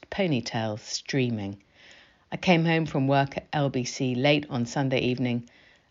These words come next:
and re-watched the last two hours of the B B C's coverage properly again.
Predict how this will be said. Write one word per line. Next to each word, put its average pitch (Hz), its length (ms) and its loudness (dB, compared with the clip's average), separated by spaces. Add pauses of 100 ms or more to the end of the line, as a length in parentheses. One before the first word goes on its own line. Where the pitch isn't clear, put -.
(100)
and 160 240 0
re-watched 175 680 4
the 139 80 0
last 147 400 2
two 180 260 2
hours 120 500 0 (300)
of 143 120 -10
the 143 80 0
B 151 180 2
B 151 160 0
C's 147 300 -2
coverage 127 540 -2
properly 113 500 -2
again. 120 500 -2